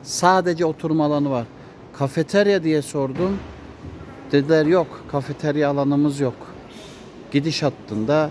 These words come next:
kafeterya alanları yapılmamış. Sadece oturma alanları var. Bir tane ileride büfemsi bir yer var.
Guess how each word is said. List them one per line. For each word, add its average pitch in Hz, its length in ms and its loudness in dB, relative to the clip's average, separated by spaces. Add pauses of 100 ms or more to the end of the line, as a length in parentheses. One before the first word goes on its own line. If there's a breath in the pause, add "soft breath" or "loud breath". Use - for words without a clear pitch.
(160)
kafeterya 131 680 0
alanları 104 520 0
yapılmamış. 139 680 0 (100)
Sadece 143 580 0
oturma 151 480 -2
alanları 143 540 2
var. 139 180 -2 (1600)
Bir 151 80 2
tane 139 520 2 (100)
ileride 135 720 0 (220)
büfemsi 139 840 0
bir 123 160 0
yer 139 240 2
var. 143 280 0